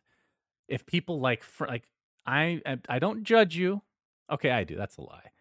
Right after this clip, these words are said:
If you love Friends, I judge you a little bit. Like, I like it. Don't get me wrong. But as the seasons progressed and all the characters started just banging each other, it just, it got really stupid. Joey and Rachel,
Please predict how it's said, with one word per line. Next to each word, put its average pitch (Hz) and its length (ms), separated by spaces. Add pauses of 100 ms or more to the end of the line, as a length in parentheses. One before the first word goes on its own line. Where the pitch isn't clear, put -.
(180)
If - 180
you 220 120
love 156 320
Friends, 165 580
I 131 120
judge 139 340
you 170 100
a 165 40
little 113 260
bit. 117 260 (340)
Like, 135 160
I 233 140
like 175 380
it. 80 180 (320)
Don't 156 160
get - 160
me 147 100
wrong. 101 440 (580)
But 127 280
as 185 260
the 180 80
seasons 165 400
progressed 127 640
and 110 200
all 143 200
the 147 80
characters 131 480
started 117 320
just 98 200
banging 110 360
each 101 180
other, 101 160
it 117 120
just, - 280 (160)
it - 220
got 131 240
really 104 240
stupid. - 460 (760)
Joey 180 320
and 143 140
Rachel, 131 560